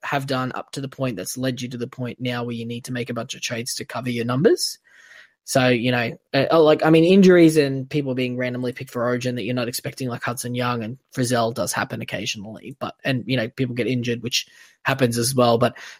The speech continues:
don't just trade for the sake of trading. Like, you know, really make a decision on what you believe about guys like Kalyn Ponga. You know, I really labored on that earlier because I really do genuinely believe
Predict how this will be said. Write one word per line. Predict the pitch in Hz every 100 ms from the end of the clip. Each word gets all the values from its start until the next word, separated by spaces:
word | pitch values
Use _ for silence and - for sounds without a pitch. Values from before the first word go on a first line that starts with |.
| -
don't | 208 190
just | -
trade | - 160 160
for |
the | 147
sake | 139 135 127
of | 131
trading. | 135 131 131 131
Like, | 131 127 - - _
you | 156
know, | 143
really | 151 190 214 220
make | 190 185 180
a |
decision | 160 156 170 156 156
on | 147
what | 139 143
you | 139
believe | 139 135 135
about | 131 127
guys | 135 127 123
like | -
Kalyn | 135 127 117
Ponga. | 127 117 135 208 -
You | 147
know, | 143
I | 131
really | 147 165 165 156
labored | 143 139 151
on | 143 135
that | 131 139
earlier | 135 139 135 123
because | 123 131
I | 123
really | 123 139 131
do | 131 131
genuinely | 123 123 123 123 123
believe | 117 120 120 120 117